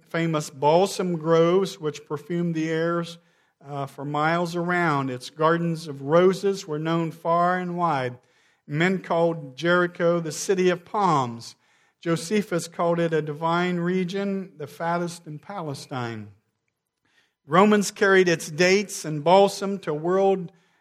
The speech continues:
uh, wide trade and fame. And another commentator says that Herod the Great had made it even more beautiful. A grand winter palace had been built there, and a, th-, a theater and a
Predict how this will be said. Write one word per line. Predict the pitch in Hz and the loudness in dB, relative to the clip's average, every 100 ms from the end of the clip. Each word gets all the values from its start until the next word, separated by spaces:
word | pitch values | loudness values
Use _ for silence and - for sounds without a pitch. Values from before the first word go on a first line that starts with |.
| _ - | _ -8
uh, | 147 147 143 | -2 0 0
wide | 160 175 175 165 | 2 2 2 -2
trade | - 185 185 190 190 196 196 | -4 -2 2 6 6 4 0
and | 147 139 131 | -4 -6 -8
fame. | - 185 190 190 190 185 - | -6 -4 -2 -2 -2 -6 -10
And | 143 | -12
another | 143 170 180 | -2 0 0
commentator | 170 185 180 175 170 175 170 165 | -2 -2 -2 -4 -6 -6 -4 -6
says | 165 165 165 147 | -4 -2 -2 -2
that | 151 147 - _ _ _ - | -6 -6 -14 _ _ _ -8
Herod | 170 175 175 160 | -2 0 -2 -6
the | |
Great | 151 160 175 180 190 _ _ | -8 -2 0 0 -2 _ _
had | - 151 | -18 -14
made | 151 160 165 | -8 -6 -4
it | 160 | -6
even | 170 165 151 | -6 -6 -4
more | 151 175 170 | -4 -2 -2
beautiful. | 139 139 127 123 135 | -4 -6 -8 -10 -10
A | 135 | -12
grand | 135 151 160 165 156 156 | -6 -4 -2 -2 -4 -6
winter | 175 180 | -4 -2
palace | 165 - 151 139 139 - | -4 -6 -6 -4 -6 -8
had | 139 131 | -10 -8
been | 143 135 139 - _ | -8 -6 -8 -14 _
built | 135 147 147 147 | -6 -2 -2 -4
there, | 160 151 151 151 - _ _ _ _ _ | -2 0 0 -2 -8 _ _ _ _ _
and | 151 | -8
a, | 139 131 - | -6 -6 -6
th-, | 156 - | -8 -8
a | 135 127 | -14 -10
theater | - 185 180 180 185 180 | -2 2 4 4 2 2
and | 156 | -2
a | 139 135 | -4 -8